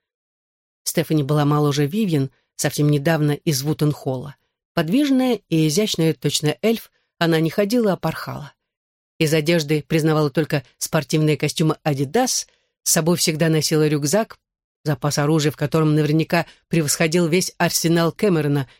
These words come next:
вместе взятый, и рассованные по безразмерным карманам его многочисленных кардиганов, и тот, что он прятал под просторными рубашками. Сегодня Стефани выбрала костюм цвета морской волны с оранжевыми и чёрными полосками.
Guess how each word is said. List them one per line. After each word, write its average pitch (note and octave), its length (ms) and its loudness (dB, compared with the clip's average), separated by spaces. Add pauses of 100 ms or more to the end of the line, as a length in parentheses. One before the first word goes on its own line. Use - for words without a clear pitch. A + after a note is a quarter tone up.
вместе E3+ 340 0
взятый, C#3 480 -4 (400)
и D#3 80 2
рассованные D#3+ 600 2
по D3 200 0
безразмерным D3+ 760 2
карманам D3+ 540 2
его D3+ 180 2
многочисленных D3+ 680 0
кардиганов, D#3+ 800 0 (280)
и E3 60 -2
тот, G3+ 160 0
что - 160 -2
он F3+ 100 2
прятал F#3 380 0 (100)
под E3 160 -4
просторными E3+ 540 0
рубашками. C#3 720 -4 (840)
Сегодня D4 460 0
Стефани A#3+ 440 0
выбрала G3 360 2
костюм F#3+ 440 0
цвета F#3+ 300 0
морской E3+ 440 0
волны F3+ 480 2 (240)
с - 140 -6
оранжевыми E3 800 2
и D3+ 100 0
чёрными D#3 480 0
полосками. C#3 720 -6